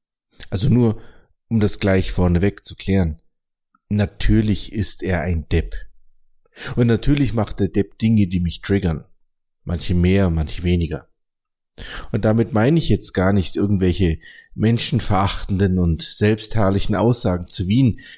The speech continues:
Die sind nochmal ein ganz anderes Kapitel. Entschuldigung, Kapital.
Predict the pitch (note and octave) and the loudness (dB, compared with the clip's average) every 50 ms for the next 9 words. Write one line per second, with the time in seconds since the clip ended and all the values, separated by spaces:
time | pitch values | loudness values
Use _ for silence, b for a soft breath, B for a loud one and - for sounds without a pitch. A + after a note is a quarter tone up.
0 | B B - A2+ D3 D3+ E3 D#3 D3 C3+ A#2+ B2 A2 F#2+ A2+ A2 G#2+ - F2 B2+ | B B 0 0 2 2 2 0 0 0 0 0 0 0 0 -2 -2 -2 -2 0
1 | B2+ B2 A#2 G#2 F#2 - - - - - - - - - - C#2+ - _ _ _ | 0 0 0 0 0 -2 -2 -2 -2 0 0 0 0 0 -6 -16 -18 _ _ _
2 | _ _ _ _ _ _ - G2 F#2 - - - G#2+ G#2+ G2+ E2+ D#2+ D#2+ D#2+ - | _ _ _ _ _ _ -10 -10 -8 -8 -6 -2 0 2 2 2 0 -2 -6 -10
3 | - _ _ _ _ - - - - - - F#2+ F2 E3+ E3 - - | -18 _ _ _ _ -10 -8 -6 -6 -4 0 0 2 2 0 -2 -6